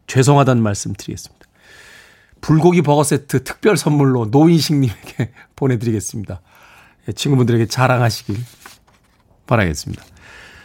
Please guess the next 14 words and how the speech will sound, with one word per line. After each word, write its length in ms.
자, 360
음, 500
정답 300
맞춰주신 800
분들은요, 680
오늘 200
김태훈의 420
프리웨이 380
홈페이지에서, 1200
어, 120
확인해 340
보실 180
수 120
있습니다. 460